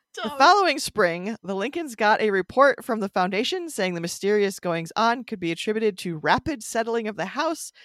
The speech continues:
Speaker 1: because of extremely cold weather and the presence of coal mine shafts underneath the house."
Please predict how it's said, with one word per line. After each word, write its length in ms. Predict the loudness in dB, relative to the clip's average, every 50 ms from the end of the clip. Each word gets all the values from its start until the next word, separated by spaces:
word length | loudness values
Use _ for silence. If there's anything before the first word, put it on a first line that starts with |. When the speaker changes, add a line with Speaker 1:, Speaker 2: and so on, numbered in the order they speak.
| -20 _ _
Speaker 1:
because 260 | -14 -8 -8 -8 -6
of 60 | -6
extremely 480 | -8 -8 -8 -6 -6 -6 -6 -4 -6 -10
cold 340 | -6 -4 -2 -2 -2 -2 0
weather 380 | 0 0 2 2 0 0 -2 -4 -12 _ _ _
and 100 | -10 -10
the 60 | -10
presence 400 | -8 -4 -6 -4 -4 -6 -8 -6
of 160 | -8 -8 -8 _
coal 280 | -12 -4 -2 -2 0
mine 280 | 0 0 0 0 -2 -4
shafts 540 | -4 -4 -2 0 0 -2 -2 -6 -10 -16 -16 _ _ _ _ _
underneath 460 | -4 -4 -2 -2 -2 -2 -4 -6 -4
the 100 | -4 -6
house." 400 | -4 -2 -4 -4 -4 -6 -12 -14